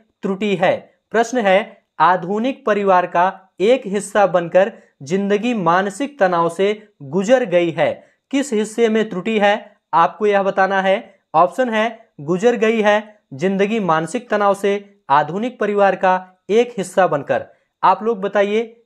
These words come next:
यहाँ पर आपका राइट आंसर क्या है। तो देखिए दोस्तों, यहाँ पर लिखा गया है आधुनिक परिवार का एक हिस्सा बनकर जिंदगी मानसिक तनाव से गुजर गई है। यहाँ पर दोस्तों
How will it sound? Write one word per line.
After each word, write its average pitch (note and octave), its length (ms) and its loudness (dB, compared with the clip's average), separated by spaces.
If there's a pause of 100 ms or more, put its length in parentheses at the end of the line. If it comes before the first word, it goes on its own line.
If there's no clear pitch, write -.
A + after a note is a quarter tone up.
यहाँ F#3 300 2
पर G#3+ 160 -2
आपका F#3+ 280 0
राइट F3 240 0
आंसर F3 300 0 (340)
क्या G3 160 2
है। F#3+ 200 0 (420)
तो F#3 40 -10
देखिए G3+ 240 0
दोस्तों, B3 380 0 (280)
यहाँ F#3+ 220 2
पर A#3 140 -2
लिखा G#3+ 280 0
गया G#3 240 0
है G3 360 -2 (160)
आधुनिक G3 640 0
परिवार G3+ 380 2
का G3 240 -2 (280)
एक A3 280 -2
हिस्सा G3 360 2
बनकर F#3+ 440 0 (300)
जिंदगी G#3 500 -2
मानसिक G3+ 600 -2
तनाव F3+ 280 2
से A3 300 -2 (260)
गुजर A3 420 0
गई E3+ 240 -2
है। A2 280 -8 (220)
यहाँ F#3+ 220 2
पर A#3+ 160 0
दोस्तों B3 340 -2